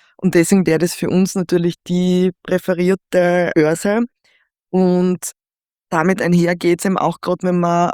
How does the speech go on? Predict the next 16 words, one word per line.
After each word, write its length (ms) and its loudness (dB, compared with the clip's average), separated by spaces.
aus 440 -2
unserer 440 -4
Sicht 340 -12
denkt, 300 -2
weil 80 -4
als 220 -6
Scale-Up, 500 -2
man 260 0
hat 140 -2
ganz 200 0
eine 120 0
andere 680 0
Betreuung, 680 0
einen 100 0
anderen 460 -2
Support. 640 -4